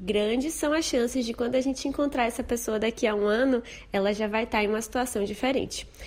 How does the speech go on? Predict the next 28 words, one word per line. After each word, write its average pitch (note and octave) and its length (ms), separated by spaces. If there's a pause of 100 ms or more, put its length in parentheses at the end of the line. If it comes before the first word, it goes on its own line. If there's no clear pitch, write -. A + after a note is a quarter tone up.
(420)
Não, G#3 260
a, C#4+ 160
a B3+ 80
vida A#3+ 260
dela A3 240
não A#3 220
vai F4+ 120
estar D4+ 200
perfeita, G#3 800
mas G#3 180
ela G3+ 180
vai G3+ 140
ter G#3 280
novos A3 540
problemas F#3 680
pra F3+ 180
contar F#3 300
pra F3 180
gente, D#3+ 320
ela E3+ 100
vai E3+ 140
ter F3+ 140
novas G#3 500
reclamações, F3+ 920
novas G3+ 560
histórias, E3 580
novos G#3+ 400
perrengues, E3 680